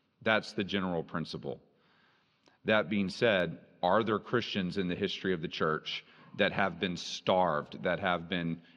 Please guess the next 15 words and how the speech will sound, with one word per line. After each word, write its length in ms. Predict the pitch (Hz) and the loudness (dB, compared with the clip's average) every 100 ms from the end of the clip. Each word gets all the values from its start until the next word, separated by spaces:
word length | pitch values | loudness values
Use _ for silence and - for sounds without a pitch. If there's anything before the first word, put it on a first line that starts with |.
| _ - | _ 0
executed, 720 | 117 - 101 - 85 76 - | 0 -2 -8 -4 -4 -4 -4
that 140 | 87 | -2
have 160 | 95 95 | 0 0
had 160 | 101 | -2
hor-, 140 | 107 - - | -2 -6 -6
horrible 440 | 127 143 139 101 95 | 2 4 4 2 0
things 280 | 104 90 | -2 -2
happen 340 | - 92 95 76 | -2 -2 -2 -6
to 60 | |
them? 280 | 69 65 58 - _ _ - | -6 -8 -12 -20 _ _ -6
Of 120 | - | -6
course 320 | - 139 139 - | -2 -2 0 -2
there 200 | 82 65 | -2 -4
are. 240 | - - _ _ _ _ _ _ _ _ _ _ - | -8 -16 _ _ _ _ _ _ _ _ _ _ 0
Uh, 220 | 98 | 2